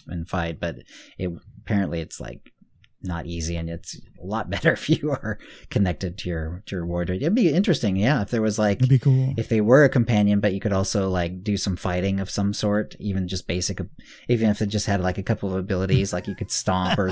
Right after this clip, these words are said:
Speaker 1: throw
Speaker 2: <laughs>
Speaker 1: fire or whatever a little bit. That'd
Speaker 2: That
Speaker 1: be
Speaker 2: would be
Speaker 1: interesting.
Speaker 2: really cool.
Speaker 1: It'd be way cool.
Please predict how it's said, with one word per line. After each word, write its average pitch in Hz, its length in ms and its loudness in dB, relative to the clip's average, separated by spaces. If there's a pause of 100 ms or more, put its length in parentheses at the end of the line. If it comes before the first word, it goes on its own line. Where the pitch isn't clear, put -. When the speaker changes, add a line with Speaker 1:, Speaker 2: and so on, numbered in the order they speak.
Speaker 1:
throw 95 240 0
Speaker 2:
<laughs> 90 40 -2
Speaker 1:
fire 95 500 2
or 104 40 2
whatever 104 320 2
a 104 80 4
little 104 220 0
bit. 107 280 2 (260)
That'd - 60 0
Speaker 2:
That - 0 -
Speaker 1:
be 190 120 0
Speaker 2:
would - 80 6
be 214 40 10
Speaker 1:
interesting. 208 440 4
Speaker 2:
really 170 340 4
cool. 147 420 2 (140)
Speaker 1:
It'd - 0 -
be 254 120 2
way 107 320 4
cool. 127 440 4